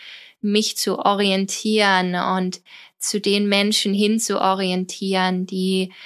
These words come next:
äh, mir auf eine angemessene Art und Weise begegnen.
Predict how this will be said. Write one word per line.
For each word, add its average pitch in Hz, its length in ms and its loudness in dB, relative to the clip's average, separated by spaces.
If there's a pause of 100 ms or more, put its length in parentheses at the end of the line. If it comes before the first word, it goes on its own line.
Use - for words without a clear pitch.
(240)
äh, 190 560 0 (920)
mir 208 840 2
auf 190 180 -6
eine 180 220 -2
angemessene 190 880 0
Art 180 340 0
und 190 100 0
Weise 185 420 0
begegnen. 180 840 0